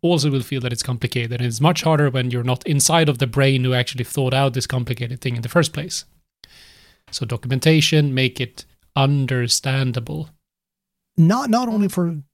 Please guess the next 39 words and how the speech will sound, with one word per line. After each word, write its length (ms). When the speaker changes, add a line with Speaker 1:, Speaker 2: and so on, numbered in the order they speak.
Speaker 2:
somebody 300
else. 260
I 120
mean, 120
I 120
can 120
speak 220
for 80
myself. 500
Um, 300
more 220
times 280
than 100
I 40
can 140
count, 320
I've 160
come 160
back 360
to 160
something 420
after 280
a 60
year 260
and 200
went, 100
"How 320
the 220
hell 680
did 200
I 80
come 200
up 120
with 80
this? 200
What 240
was 220
my, 100
th-, 140